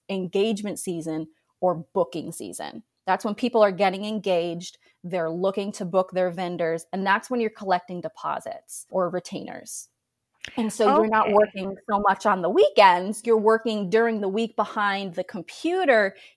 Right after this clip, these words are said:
Speaker 1: getting your marketing message out there, responding to inquiries, sending them out contracts, and collecting that income. So it is seasonal, but not the way that people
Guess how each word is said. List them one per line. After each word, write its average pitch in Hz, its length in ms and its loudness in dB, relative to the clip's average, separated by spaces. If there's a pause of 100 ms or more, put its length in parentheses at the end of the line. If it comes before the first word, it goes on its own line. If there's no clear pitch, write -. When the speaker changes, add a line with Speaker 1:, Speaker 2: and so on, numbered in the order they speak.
(140)
Speaker 1:
getting 240 440 6
your 208 100 -4
marketing 190 500 2
message 180 420 -6
out 165 280 -4
there, 165 320 -4 (320)
responding 208 760 0
to 202 240 -8
inquiries, 185 720 -4
sending 233 640 -2
them 208 160 -2
out 180 220 -4
contracts, 220 720 -4
and 196 140 -10
collecting 180 520 -6
that 160 180 -10
income. - 520 -10 (340)
So 226 240 4
it 226 160 8
is 277 360 2
seasonal, 226 1400 2
but 196 200 2
not 208 480 0
the 208 80 0
way 190 220 2
that 170 180 -6
people 170 340 -4